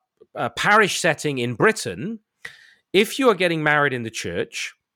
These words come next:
the banns of marriage, and that is an ancient, it's an ancient legal right, by the way, it's an ancient legal tradition in the, um, it has a Middle English origin, banns, it means proclamation.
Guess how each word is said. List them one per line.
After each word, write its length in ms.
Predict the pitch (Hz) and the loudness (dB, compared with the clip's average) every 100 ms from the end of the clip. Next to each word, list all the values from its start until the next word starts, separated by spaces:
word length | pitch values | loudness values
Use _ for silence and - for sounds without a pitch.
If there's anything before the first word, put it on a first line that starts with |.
| _ _ 139 | _ _ -4
the 120 | 131 | -4
banns 720 | 117 190 214 247 240 220 147 | 0 2 4 4 4 0 -2
of 120 | 139 | -4
marriage, 520 | 117 120 101 98 143 143 | -2 -2 0 -4 -4 0
and 80 | |
that 180 | 170 190 | 0 0
is 160 | 165 139 | -2 -4
an 140 | 147 - | -4 -2
ancient, 580 | 170 226 156 - 127 117 | -2 -2 -4 -2 -4 -4
it's 140 | - | -4
an 100 | 139 | -4
ancient 440 | - 220 160 175 135 | 0 -2 -2 -4 -2
legal 500 | 143 208 160 143 113 | 0 0 0 0 2
right, 340 | 170 175 - | 2 2 0
by 120 | 123 110 | -4 -2
the 80 | |
way, 80 | 107 | 0
it's 100 | 120 | -2
an 80 | 143 | 0
ancient 460 | 170 175 - 147 123 | 0 -2 -4 -4 0
legal 380 | 151 135 127 | 0 0 -4
tradition 640 | - 104 156 160 98 95 - | -6 -2 -2 -2 -8 -10 -6
in 200 | 139 135 | -4 -2
the, 280 | 131 127 123 | 0 0 -2
um, 200 | 120 123 | -4 -6
it 120 | 127 127 | -6 -2
has 180 | 180 | -2
a 60 | 139 | -2
Middle 320 | 139 175 151 | 0 0 2
English 480 | 156 156 135 113 - | 0 0 -2 -4 -4
origin, 520 | 143 156 160 120 110 104 | 0 2 0 -2 -6 -2
banns, 380 | 143 120 110 | 0 0 -4
it 80 | 151 | -4
means 220 | 151 147 | -2 -4
proclamation. 880 | - 185 139 147 143 170 147 110 | 0 0 0 -2 0 0 0 -6